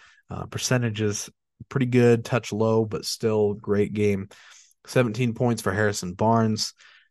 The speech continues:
fifteen points, sixteen rebounds for Domantas Sabonis with four assists and two steals. Great to see he's still able to contribute that, uh, all-star level of basketball, um,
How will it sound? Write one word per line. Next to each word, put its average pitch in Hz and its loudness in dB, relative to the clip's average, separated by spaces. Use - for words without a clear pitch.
fifteen 117 2
points, 113 -4
sixteen - -2
rebounds 107 0
for 98 -6
Domantas 98 -2
Sabonis 98 -2
with 82 -6
four 110 4
assists 101 -2
and 90 -8
two 101 -4
steals. 95 -4
Great 139 2
to 127 -2
see 113 -2
he's 110 -2
still 110 0
able 104 0
to 95 -4
contribute 101 -6
that, 95 -4
uh, 90 -10
all-star 110 2
level 101 2
of 90 -4
basketball, 101 -2
um, 87 -8